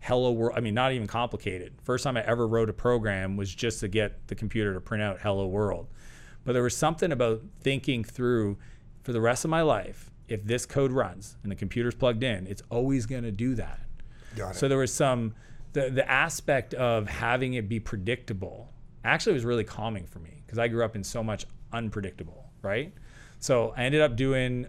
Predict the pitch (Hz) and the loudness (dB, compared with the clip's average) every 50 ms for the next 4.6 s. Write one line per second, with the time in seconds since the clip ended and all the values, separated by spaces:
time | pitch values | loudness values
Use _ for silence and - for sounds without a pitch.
0 | - - 127 117 113 110 107 107 104 104 101 104 104 101 101 101 - - - - | -8 -6 -2 0 0 2 2 2 2 0 0 -2 -2 -4 -4 -6 -10 -14 -8 2
1 | 101 - 131 131 - - - 127 113 107 - 107 104 101 104 127 147 143 - - | 4 4 4 4 0 -6 -6 -6 -4 -4 -4 -2 -2 -2 -2 -4 -6 -10 -16 -18
2 | - - - - - - - - - 123 110 110 - 120 120 127 120 107 98 101 | -20 -20 -20 -20 -20 -20 -18 -8 -4 -4 -4 0 2 2 2 4 2 0 -2 -4
3 | 123 143 - - - - - - - - - - - - - - - - - 117 | -6 -10 -16 -18 -18 -18 -20 -20 -20 -20 -20 -20 -20 -20 -20 -20 -14 -6 -4 -2
4 | 120 117 113 110 107 107 107 107 104 101 101 | 0 0 0 0 0 0 0 0 -2 -4 -6